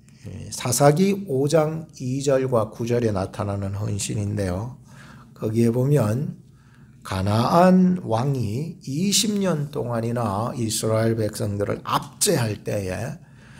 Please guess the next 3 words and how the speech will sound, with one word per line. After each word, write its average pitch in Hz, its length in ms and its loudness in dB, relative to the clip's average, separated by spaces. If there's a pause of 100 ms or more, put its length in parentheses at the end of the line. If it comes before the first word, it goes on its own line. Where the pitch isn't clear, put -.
(420)
여선지자 180 1080 2 (320)
드보라가, 117 1300 2 (760)
어, 104 100 -12